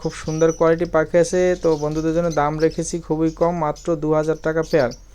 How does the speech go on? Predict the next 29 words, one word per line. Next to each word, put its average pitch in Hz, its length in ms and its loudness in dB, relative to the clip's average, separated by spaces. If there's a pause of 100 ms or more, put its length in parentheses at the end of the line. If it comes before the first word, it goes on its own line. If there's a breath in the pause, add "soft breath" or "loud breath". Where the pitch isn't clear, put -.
(480 soft breath)
তো 156 80 -2
বন্ধুরা, 165 360 4
দু 165 180 0
হাজার 170 300 4
টাকা 170 200 0
পেয়ার, 165 300 4
খুব 165 200 -4
সুন্দর 165 380 -2
কোয়ালিটি 160 420 0 (220)
পাখি 156 380 2
আছে। 165 180 0
এখান 160 280 -2
থেকে 165 140 2
আপনারা 160 240 0
মেল 156 280 0
ফিমেল 165 340 -2
বেছে 151 420 0
দেখে 151 400 0 (520 loud breath)
আপনার, 151 400 4
আহ, 139 560 -2 (120)
যেটা 160 240 0
খুশি 170 320 -4
সেটা 165 200 2
নিতে 165 220 -2
পারবেন, 160 380 2
কোনো 156 220 -4
ব্যাপার 156 320 0
নেই। 170 200 2 (500 loud breath)
তো 151 80 4